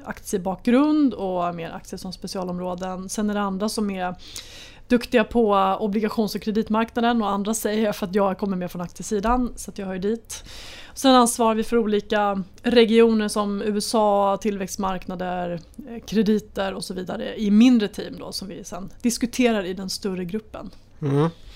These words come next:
Speaker 2: Och det finns väl förutsättningar med det, alltså att ha olika perspektiv och, ehm, ja, det är väl så generellt när man ska fatta beslut, oavsett vad det är, så behöver man ju olika perspektiv på saker. Så just att ni har olika inriktningar gör väl att ni fattar bättre beslut, kan man tänka sig.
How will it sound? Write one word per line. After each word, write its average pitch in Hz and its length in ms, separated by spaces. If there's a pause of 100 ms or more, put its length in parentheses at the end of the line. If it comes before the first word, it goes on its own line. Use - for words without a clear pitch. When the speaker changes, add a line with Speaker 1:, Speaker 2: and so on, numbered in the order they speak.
(300)
Speaker 2:
Och 147 80
det 135 80
finns 139 240
väl 131 80
förutsättningar 143 720
med 139 120
det, 107 120
alltså 110 300
att 107 100
ha 104 320
olika 110 460
perspektiv 107 800 (100)
och, 104 400
ehm, 104 260 (120)
ja, - 60
det 110 60
är 104 40
väl 110 100
så 104 220 (100)
generellt 113 280
när 131 40
man 117 80
ska - 140
fatta 104 200
beslut, 104 420
oavsett 104 340
vad 110 100
det 110 60
är, 107 100
så - 140
behöver 107 200
man 117 140
ju 120 40
olika 113 240
perspektiv 113 540 (400)
på 123 100
saker. 110 400
Så - 180
just 110 220
att 113 80
ni 117 80
har 107 320
olika 110 260
inriktningar 113 600
gör 107 180
väl 110 120
att 107 120
ni 107 220
fattar - 440
bättre 113 280
beslut, 120 300
kan 120 80
man 120 80
tänka 113 240
sig. - 180